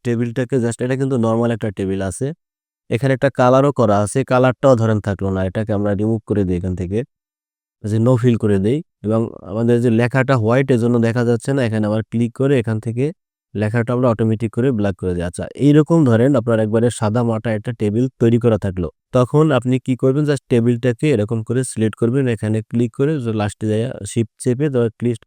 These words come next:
ক্লিক করে আমরা টেবিলটাকে সিলেক্ট করে দিলাম। দেওয়ার পরে আমরা কন্ট্রোল এল যদি আমরা প্রেস করি, তখন দেখেন এই যে ক্রিয়েট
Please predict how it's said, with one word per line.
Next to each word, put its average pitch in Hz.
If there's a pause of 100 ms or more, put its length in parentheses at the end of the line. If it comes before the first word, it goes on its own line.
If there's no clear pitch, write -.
(180)
ক্লিক 127
করে 143 (680)
আমরা 120 (120)
টেবিলটাকে 135 (140)
সিলেক্ট 135
করে 107
দিলাম। 82 (720)
দেওয়ার 131
পরে 147 (240)
আমরা 117 (440)
কন্ট্রোল 131 (440)
এল 143 (120)
যদি 147
আমরা 120 (220)
প্রেস 139
করি, 127 (140)
তখন 120 (100)
দেখেন 110
এই 117
যে 113 (100)
ক্রিয়েট 131